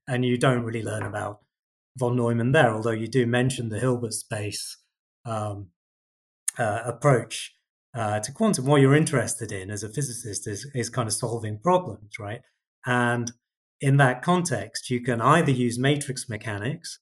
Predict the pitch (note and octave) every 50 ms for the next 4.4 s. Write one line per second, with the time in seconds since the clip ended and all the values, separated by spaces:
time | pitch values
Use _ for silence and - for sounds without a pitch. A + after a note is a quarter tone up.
0 | _ _ _ _ _ _ _ _ _ - A#2+ A#2+ A#2+ A#2 A#2 - C3 - _ -
1 | C#3 B2+ A#2+ A#2+ A#2+ A2+ A2+ A2+ A#2 A#2 - - B2 A#2+ A#2 A2 A2 G#2+ G#2 G#2
2 | G#2 G#2 G#2 - - _ _ C3+ A#2 A2 A2 A2 G#2+ G#2+ G#2+ G#2+ G#2+ _ _ _
3 | _ _ D3+ E3+ G3 F#3+ D#3 A#2+ G#2+ G#2+ - - _ _ _ - B2+ A#2 - A#2+
4 | G#2 G2 F#2+ G2+ B2 C#3 -